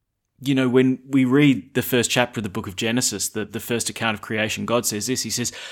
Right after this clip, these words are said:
"Let us make man in our own image, in the likeness of ourselves." It's interesting that God refers to himself in the plural form. "Let us make man in our image."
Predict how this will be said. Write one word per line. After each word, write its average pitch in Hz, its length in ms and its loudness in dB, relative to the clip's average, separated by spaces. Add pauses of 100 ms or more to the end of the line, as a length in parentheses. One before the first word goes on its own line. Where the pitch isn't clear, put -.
(120)
"Let 196 140 6
us - 120 4
make 175 240 0
man 131 320 2
in 131 180 0
our 117 340 -2
own 110 220 -2
image, 95 680 -8 (420)
in 123 120 -2
the 107 80 -2
likeness 110 440 0
of 104 80 -6
ourselves." 80 840 -6 (1900)
It's 170 220 -2
interesting 240 380 -2
that 127 160 -2
God 110 180 0
refers 110 360 -2
to 104 100 -4
himself 101 360 -2
in 98 80 -6
the 95 60 -6
plural 101 340 -4
form. 92 540 -6 (800)
"Let 139 300 -2 (160)
us 160 540 2 (280)
make 117 260 -4
man 113 300 -2
in 117 260 -4 (300)
our 123 520 2 (240)
image." - 580 -10